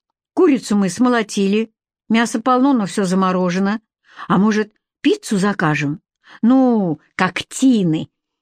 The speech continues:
Пиццу привезли через сорок минут. Дружно уселись прямо на ковёр, затопили камин, и начался пир. Ели руками, запивая пивом, перемазались, как малые дети.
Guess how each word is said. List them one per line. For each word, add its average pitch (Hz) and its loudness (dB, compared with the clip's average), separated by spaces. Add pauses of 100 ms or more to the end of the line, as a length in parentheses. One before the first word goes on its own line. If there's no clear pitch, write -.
(580)
Пиццу 320 -2
привезли 254 0
через 180 -4
сорок 208 -4
минут. 160 -2 (680)
Дружно 208 2
уселись 190 -2
прямо 180 0
на 160 0
ковёр, 202 -2 (140)
затопили 170 -4
камин, 190 0 (540)
и 208 2
начался 185 -2 (100)
пир. 156 -4 (640)
Ели 220 2
руками, 285 0 (340)
запивая 247 0
пивом, 233 0 (340)
перемазались, 269 2
как 208 -4
малые 220 0
дети. 165 -2